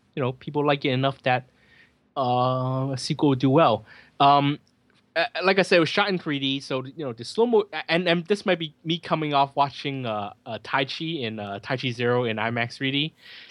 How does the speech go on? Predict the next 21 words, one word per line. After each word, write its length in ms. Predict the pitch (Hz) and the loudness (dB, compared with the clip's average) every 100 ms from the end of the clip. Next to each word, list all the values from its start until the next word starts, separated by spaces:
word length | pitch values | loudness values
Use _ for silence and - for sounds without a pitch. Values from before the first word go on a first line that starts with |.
| - | 0
The 100 | 196 | 2
imax, 360 | 233 247 - - | 4 0 -4 -6
the, 140 | 202 202 | 0 0
the, 200 | 196 190 | 0 -4
the 120 | 190 | -4
three 200 | - 208 | -4 -2
D 120 | 202 | 2
effects 300 | 185 - 185 | 2 2 -2
here 140 | - 185 | 2 2
are 140 | 175 - 170 | 0 -4 -6
actually 320 | 175 - 180 - | -6 -6 -14 -10
kind 220 | - 143 | -6 -6
of 100 | 156 _ | -8 _
good, 240 | - 214 - _ _ | -2 -2 -4 _ _
especially 460 | 127 - 165 170 156 | -4 -2 0 2 2
when 280 | 151 147 147 | 2 0 0
they 120 | 139 | -2
do 160 | 147 147 | 0 0
the 80 | |
slow-mo 380 | 135 147 170 131 | 0 -2 -2 -2
stuff. 340 | - 110 - | -4 -8 -10